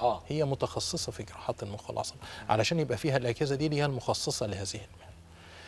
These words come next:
Speaker 2: تاني حاجة الأمان اللي بيديه لينا التدخل الجراحي بالمحدود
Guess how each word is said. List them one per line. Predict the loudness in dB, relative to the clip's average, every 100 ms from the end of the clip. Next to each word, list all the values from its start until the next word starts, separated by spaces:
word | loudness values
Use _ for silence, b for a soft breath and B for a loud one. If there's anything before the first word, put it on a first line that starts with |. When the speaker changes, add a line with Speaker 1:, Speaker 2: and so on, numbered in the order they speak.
| B B 6
Speaker 2:
تاني | 8 8
حاجة | 2 8 10 10 8
الأمان | 0 2 4 6 6
اللي | 4
بيديه | 2 0 0
لينا | 0 2 2 2
التدخل | 2 0 2 2 2
الجراحي | 0 2 0 0
بالمحدود | -4 -4 -4 -4 -2